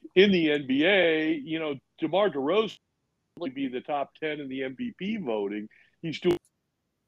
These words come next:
a job for Chicago. He's one of the leaders in scoring. I mean,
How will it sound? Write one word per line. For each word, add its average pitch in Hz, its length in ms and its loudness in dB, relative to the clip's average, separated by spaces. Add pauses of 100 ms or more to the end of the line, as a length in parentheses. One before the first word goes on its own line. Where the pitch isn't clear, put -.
(120)
a 165 40 4
job 127 200 0
for 117 100 -4
Chicago. 156 540 -2 (680)
He's 160 180 -6
one 170 180 4
of 165 60 -2
the 151 60 2
leaders 190 600 -2
in 127 120 -8
scoring. 240 440 -4
I 180 40 -2
mean, 185 200 -8